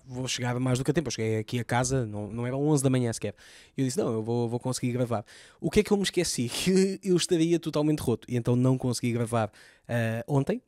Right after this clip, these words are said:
porque apaguei, mas estou a gravar, eh, a gravar hoje. De qualquer forma, já vamos falar do espetáculo da Bélgica, vamos agora recuar um pouco, porque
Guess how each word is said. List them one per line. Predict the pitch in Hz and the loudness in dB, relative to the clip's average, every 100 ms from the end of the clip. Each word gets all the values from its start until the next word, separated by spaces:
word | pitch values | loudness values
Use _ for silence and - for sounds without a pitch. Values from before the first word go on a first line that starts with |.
| - | -8
porque | 104 - | -8 -6
apaguei, | 135 123 117 139 - | -4 0 2 0 -2
mas | - 131 117 - _ _ - | -4 -2 -2 -6 _ _ 0
estou | 117 | 0
a | |
gravar, | 110 110 110 110 | 0 -2 -2 0
eh, | 107 104 120 | 0 -2 -4
a | |
gravar | 120 117 107 | -6 -4 -4
hoje. | 95 - - - | -6 -10 -20 -2
De | |
qualquer | 180 175 | 2 4
forma, | 175 139 117 | 4 2 2
já | 170 | 0
vamos | 180 180 | 0 -2
falar | 160 | -2
do | |
espetáculo | 135 135 117 113 | -2 -4 -6 -6
da | 110 | -2
Bélgica, | 120 135 139 | 0 0 0
vamos | 139 143 135 | -2 0 0
agora | 127 120 | 0 0
recuar | - - 120 | -2 -4 -4
um | |
pouco, | 117 151 - - - - - | 0 -2 -2 -16 -20 -20 -4
porque | 175 196 196 | 4 6 4